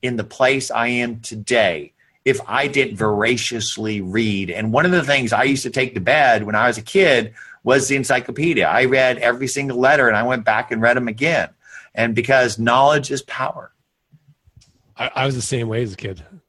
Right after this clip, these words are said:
Speaker 1: Yeah.
Speaker 2: actually, but I didn't start gold mine.
Speaker 1: <laughs> Yeah, but you're out
Speaker 2: I'm a
Speaker 1: there.
Speaker 2: little, I'm a little slow, John.
Speaker 1: You're, you're out there teaching and preaching, Mark and Scott. And I think that by doing so, you can't help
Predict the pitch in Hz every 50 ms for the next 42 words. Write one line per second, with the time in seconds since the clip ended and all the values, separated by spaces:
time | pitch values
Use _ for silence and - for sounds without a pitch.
0 | _ _ _ _ _ - 107 104 107 104 - 101 98 90 _ _ _ _ - 117
1 | 117 - _ _ _ _ _ _ - 113 110 110 104 - - - - 101 98 -
2 | _ - 113 101 107 104 92 85 85 85 82 _ _ _ _ _ _ _ _ _
3 | _ - - - - - - - - 156 156 156 - - - 117 - _ - 131
4 | 123 117 - - _ _ - - - - - - 170 196 208 202 190 202 190 196
5 | 202 226 254 - 185 220 202 190 - 185 190 202 214 220 233 202 208 220 240 254
6 | 247 214 - - - 226 214 190 160 131 135 120 110 104 95 - _ _ 165 214
7 | 240 254 254 - - 156 180 202 220 220 - 185 170 165 160 151 - - 147 139
8 | 131 120 113 - - - 170 170 156 147 - 160 151 135 127 113 113 - 123 117
9 | 107 110 - 101 85 82 80 76 _ 151 - _ _ _ 110 113 110 101 98 -
10 | - 95 90 87 - - - 110 95 92 92 95 - - _ - 120 123 127 135
11 | 143 135 - 151 147 135 123 110 113 135 127 123 123 120 113 110 127 123 123 120
12 | 110 107 117 131 156 190 208 208 196 190 180 175 139 - - - - 151 139 123
13 | 107 101 92 92 101 101 101 - _ - _ _ _ _ _ _ - 123 139 156
14 | 165 160 160 - 156 151 139 131 120 - - - 127 131 120 113 110 104 -